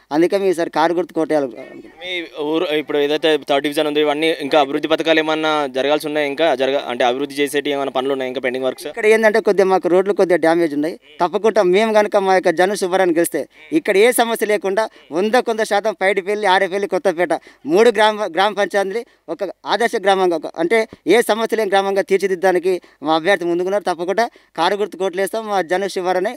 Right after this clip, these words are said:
Speaker 1: అక్కడ మీద గెలిపించుకుంటాం.
Speaker 2: చూసినట్లయితే ప్రజలు ఏమంటున్నారంటే కంపల్సరీ ఈ మూడో డివిజన్ ఏదైతే ఉందో జన్ను శివరాణి గారు నించున్నారు కాబట్టి, ఆ, కార్పొరేటర్గా,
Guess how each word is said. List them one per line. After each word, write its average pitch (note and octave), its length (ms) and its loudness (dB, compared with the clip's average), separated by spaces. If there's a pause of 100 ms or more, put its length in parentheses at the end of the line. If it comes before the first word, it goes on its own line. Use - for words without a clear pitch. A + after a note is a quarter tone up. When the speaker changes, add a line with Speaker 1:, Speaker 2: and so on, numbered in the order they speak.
(160)
Speaker 1:
అక్కడ A3+ 260 2
మీద G#3+ 200 -2
గెలిపించుకుంటాం. E3 600 -6 (720)
Speaker 2:
చూసినట్లయితే G3 360 0
ప్రజలు F3 320 2
ఏమంటున్నారంటే F3+ 640 -2
కంపల్సరీ E3+ 580 -2
ఈ D#3 200 0
మూడో D3 280 2
డివిజన్ D#3+ 240 0
ఏదైతే D3+ 220 0
ఉందో D3+ 140 -4
జన్ను C#3 220 -2
శివరాణి C#3 340 0
గారు C#3+ 160 -2
నించున్నారు C3+ 420 -4
కాబట్టి, C3 420 -4
ఆ, B2+ 160 0 (300)
కార్పొరేటర్గా, C3 600 -2